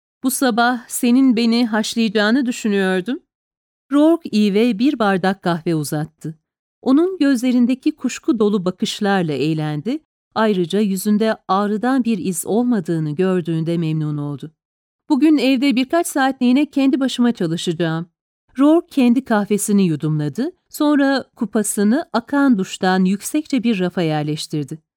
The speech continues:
"Beni gelişmelerden haberdar etmeni istiyorum, elindeki mevcut bilgiler dahil olmak üzere." "Sana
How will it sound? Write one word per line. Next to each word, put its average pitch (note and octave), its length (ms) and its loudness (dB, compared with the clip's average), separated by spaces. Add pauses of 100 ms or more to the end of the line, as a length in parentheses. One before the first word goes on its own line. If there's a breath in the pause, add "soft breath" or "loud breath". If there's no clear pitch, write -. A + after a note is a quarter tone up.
(460)
"Beni C#4+ 320 2
gelişmelerden C4 800 0
haberdar A3 560 0
etmeni E3+ 360 -2
istiyorum, E3 640 -2 (100)
elindeki B3 520 2
mevcut G#3+ 540 0
bilgiler A3+ 500 2
dahil A3 300 0
olmak D#3 340 -2
üzere." D#3 340 -4 (880)
"Sana D4+ 500 2